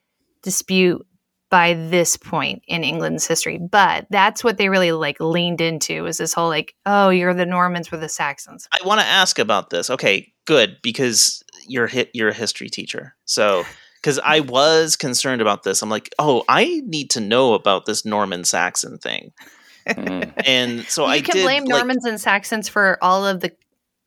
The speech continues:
Speaker 1: craziness in the English language, but go on.
Speaker 3: Yeah,
Speaker 2: Right,
Speaker 3: 'cause
Speaker 2: that is one thing. 'Cause, I mean, car-, aren't they ki-, they're a little bit Frenchy, those Normans, aren't they?
Speaker 3: Well, yeah. Well, the Normans come from Normandy. That's why they're called the Normans,
Speaker 1: Well,
Speaker 3: right?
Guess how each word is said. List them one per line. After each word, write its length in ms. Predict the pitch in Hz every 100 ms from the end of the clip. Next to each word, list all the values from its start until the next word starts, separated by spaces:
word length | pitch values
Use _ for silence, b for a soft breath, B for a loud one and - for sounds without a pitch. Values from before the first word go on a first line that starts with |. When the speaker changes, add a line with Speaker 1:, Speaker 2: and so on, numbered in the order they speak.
| _
Speaker 1:
craziness 800 | - - 208 190 208 190 170 -
in 140 | -
the 80 | 165
English 400 | - 180 160 -
language, 400 | 156 151 143 -
but 140 | - -
go 140 | 175
on. 200 | 156 160 B B B - _ _ -
Speaker 3:
Yeah, 260 | 135 123
Speaker 2:
Right, 140 | - -
Speaker 3:
'cause 180 | 143
Speaker 2:
that 120 | 147 151
is 160 | 143
one 200 | 147 143
thing. 180 | 135 117
'Cause, 160 | 160 143
I 120 | 120
mean, 160 | 156 127
car-, 220 | 160 -
aren't 160 | 185 208
they 80 | 143
ki-, 340 | - - 139 -
they're 140 | 156
a 40 | 180
little 220 | 196 165
bit 160 | 127 -
Frenchy, 520 | - 123 117 - 90
those 240 | 87 87
Normans, 400 | 107 82 69 -
aren't 160 | 113 113
they? 80 | 190
Speaker 3:
Well, 80 | 202
yeah. 220 | 220 131
Well, 180 | 160 160
the 100 | 156
Normans 420 | 165 175 175 160
come 240 | - 147
from 240 | 139 117 101
Normandy. 540 | 131 160 98 92 113
That's 260 | 165 92 -
why 120 | 95
they're 140 | 95 92
called 280 | 101 95
the 60 | 90
Normans, 420 | 95 90 98 127
Speaker 1:
Well, 200 | 233 220
Speaker 3:
right? 320 | 87 90 117